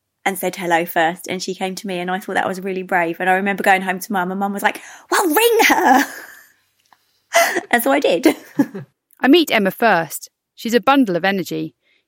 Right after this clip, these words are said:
Speaker 2: You can hear this in her fast talking. She has a lovely home covered in photos of her gorgeous boys. And after interviewing her for a little while,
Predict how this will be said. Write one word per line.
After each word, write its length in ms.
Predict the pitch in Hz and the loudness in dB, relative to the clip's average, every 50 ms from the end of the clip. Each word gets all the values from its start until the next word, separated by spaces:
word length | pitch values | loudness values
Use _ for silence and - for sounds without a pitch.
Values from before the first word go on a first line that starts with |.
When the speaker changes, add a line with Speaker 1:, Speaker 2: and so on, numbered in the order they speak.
| _ - | _ -4
Speaker 2:
You 80 | 196 | 0
can 100 | - 220 | 2 4
hear 180 | 208 247 247 226 | 4 6 4 4
this 200 | 202 185 - - | 4 2 0 0
in 60 | 185 | -2
her 120 | 165 170 | -2 -2
fast 380 | 165 - - 190 185 175 - - | -2 -2 -2 -2 -2 -2 -4 -4
talking. 460 | 202 196 185 - - 160 170 175 - _ _ _ _ _ _ _ | -4 -4 -4 -4 -6 -6 -6 -8 -10 _ _ _ _ _ _ _
She 140 | _ - 220 | _ -2 2
has 100 | 220 226 | 2 4
a 60 | 233 | 4
lovely 280 | 226 233 233 - 226 208 | 4 4 2 2 0 -2
home 380 | 175 202 202 196 196 196 202 190 | 0 2 2 2 2 0 -2 -6
covered 280 | - - 208 196 202 | -4 -2 -2 0 0
in 100 | 208 202 | -2 -2
photos 340 | - - 208 196 - 175 160 | 0 0 0 0 0 -4 -4
of 100 | 170 - | -4 -4
her 120 | - 170 170 | -4 -4 -4
gorgeous 440 | - - 185 185 180 151 180 - - | -4 -2 -2 -2 -2 -2 -6 -10 -8
boys. 440 | - 175 170 160 151 151 151 - - _ _ _ _ _ _ _ _ _ - | -6 -4 -4 -2 -4 -4 -8 -10 -14 _ _ _ _ _ _ _ _ _ -6
And 160 | - 196 208 | -4 0 2
after 260 | 208 220 214 - 220 | 2 2 2 0 0
interviewing 480 | 233 220 - - - 180 175 170 170 156 | 0 0 -2 -4 -4 -4 -2 -2 -2 -2
her 200 | 170 170 170 165 | -2 -2 -4 -4
for 120 | - - | -4 -6
a 40 | 175 | -6
little 200 | 180 - - 180 | -6 -6 -6 -4
while, 380 | 175 175 165 156 156 160 160 | -4 -2 -2 -2 -4 -6 -8